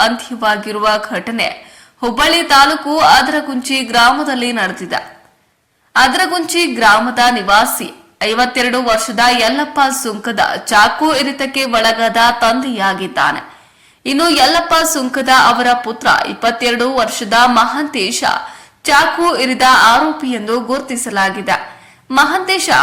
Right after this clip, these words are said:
ಮನೆಯಲ್ಲಿನ ತನ್ನ ಸಾಮಗ್ರಿಗಳ ವಿಚಾರವಾಗಿ ತನ್ನ ಅಜ್ಜಿಯವರೊಂದಿಗೆ ಕಿರಿಕ ತೆಗೆದಿದ್ದಾನೆ. ಈ ವೇಳೆ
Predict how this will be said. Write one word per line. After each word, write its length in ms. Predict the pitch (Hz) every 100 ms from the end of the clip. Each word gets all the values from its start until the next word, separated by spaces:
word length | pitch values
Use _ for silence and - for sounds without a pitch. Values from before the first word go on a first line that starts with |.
| 190
ಮನೆಯಲ್ಲಿನ 540 | 214 240 254 233 226 233 240
ತನ್ನ 240 | 240 233 240 247
ಸಾಮಗ್ರಿಗಳ 640 | 226 247 302 277 262 233 226 220 196
ವಿಚಾರವಾಗಿ 680 | - 226 233 240 240 226 - -
ತನ್ನ 140 | 233 247 254 233
ಅಜ್ಜಿಯವರೊಂದಿಗೆ 760 | 233 - 240 208 208 208 208 247 254
ಕಿರಿಕ 320 | 294 302 302 214 202
ತೆಗೆದಿದ್ದಾನೆ. 640 | 190 190 190 175 185 185 190 - - - _ 226
ಈ 80 |
ವೇಳೆ 320 | 220 240 277